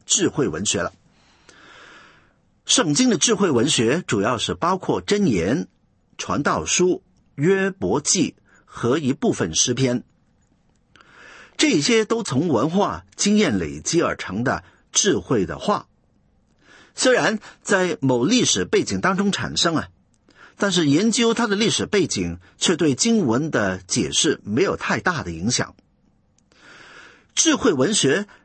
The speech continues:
强调上帝所创造的秩序和规律，而这个看来是，啊，荒谬和混乱的世界，如果人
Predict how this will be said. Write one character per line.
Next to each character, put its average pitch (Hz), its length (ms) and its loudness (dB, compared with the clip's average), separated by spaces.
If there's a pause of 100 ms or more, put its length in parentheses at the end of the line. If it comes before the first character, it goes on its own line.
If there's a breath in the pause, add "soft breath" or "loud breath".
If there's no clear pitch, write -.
强 151 420 0
调 208 240 0
上 160 280 0
帝 110 140 0
所 82 280 -6
创 180 380 -2
造 127 180 -2
的 95 140 -4
秩 151 260 0
序 113 400 -2
和 117 160 -4
规 175 220 2
律， 156 240 0 (800 loud breath)
而 143 100 2
这 165 260 2
个 107 220 -2 (140 loud breath)
看 170 180 -2
来 127 140 0
是， 113 260 0 (180 loud breath)
啊， 92 280 -2
荒 214 260 0
谬 208 380 2
和 143 200 -2
混 202 240 0
乱 131 140 2
的 92 100 0
世 - 220 0
界， - 240 -2 (580 loud breath)
如 165 140 2
果 160 100 4
人 113 360 2